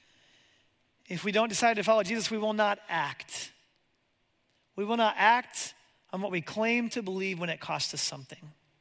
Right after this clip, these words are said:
And right now, in particular, we will not react.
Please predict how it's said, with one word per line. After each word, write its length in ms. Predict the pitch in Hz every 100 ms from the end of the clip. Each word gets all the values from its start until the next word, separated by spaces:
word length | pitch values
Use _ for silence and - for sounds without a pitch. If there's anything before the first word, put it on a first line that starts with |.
| _ _ _ _ _ - - -
And 180 | - 185
right 240 | 190 196 190
now, 300 | 185 185 170
in 80 |
particular, 480 | 165 160 196 180 160
we 160 | 156 185
will 200 | 185 180
not 280 | 165 156 151
react. 760 | 160 147 139 - - - -